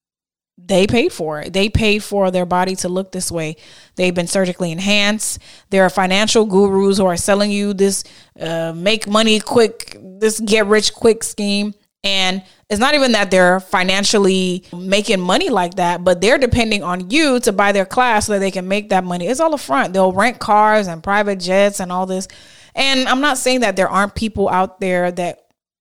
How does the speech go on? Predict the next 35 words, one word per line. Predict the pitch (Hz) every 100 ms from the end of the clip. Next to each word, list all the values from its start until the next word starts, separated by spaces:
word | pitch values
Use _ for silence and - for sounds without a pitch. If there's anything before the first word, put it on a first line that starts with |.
| 170
genuinely | 170 180 185 180
have | 190 170 175
that | 190 196
kind | - 214
of | 214
money. | 226
They, | 233 262
there, | 262 277
there | 220 240
are, | 170 202 262 190
but | 175 180 185 202 _ - _ _ _ -
man, | 220 220 214 - _
it's | 226 220
all | 180 214
a | 190
facade, | 175 170 160 156 156 -
honestly. | 180 180 180 - 175 170 175 _ _ _ _
Most | - 214 247 262
of | 214
it | 190
is | 180
a | 180
facade. | 160 - 143 - - 185
And | 196 196
so | 214 196 190
you | 175 196 214
all | 202 190
are | 180
out | 185 175 175
here | 196 175 170 170 170
stressing | - - 190 190 196
yourself | 185 180 180 170 -
out, | 165 165 170 - _ _ -
trying | - 202 202
to | 196 214 180 175 175 175